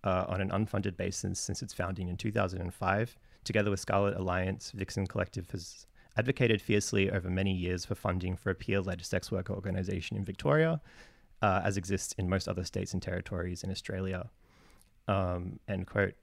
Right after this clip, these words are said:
"Vixen Collective will become Vixen, and Vixen Collective's committee will become the Vixen Transition Committee. Vixen will reco-, relocate to share the office space of Harm Reduction Victoria,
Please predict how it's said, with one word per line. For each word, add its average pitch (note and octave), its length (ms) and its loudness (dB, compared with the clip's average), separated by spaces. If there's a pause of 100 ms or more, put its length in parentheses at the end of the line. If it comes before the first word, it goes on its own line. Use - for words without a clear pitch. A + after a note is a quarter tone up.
"Vixen A#2 380 4
Collective G#2+ 440 0
will F#2+ 80 0
become F2+ 300 -2
Vixen, A2+ 500 0
and F#2 100 0
Vixen F#2+ 280 0
Collective's - 360 -2
committee G#2 360 0
will G2 100 -2
become F2+ 320 -6
the F2 80 -6
Vixen F#2 400 -4
Transition F#2 480 -6
Committee. G2 400 -6 (480)
Vixen A2+ 300 0
will G2 100 0
reco-, F#2+ 420 -2
relocate G2 580 -2
to - 120 -6
share F#2+ 240 0
the F#2+ 120 -4
office G#2 260 -6
space - 340 -2
of G2+ 120 -12
Harm A2+ 180 0
Reduction G#2+ 340 -2
Victoria, C#3 580 0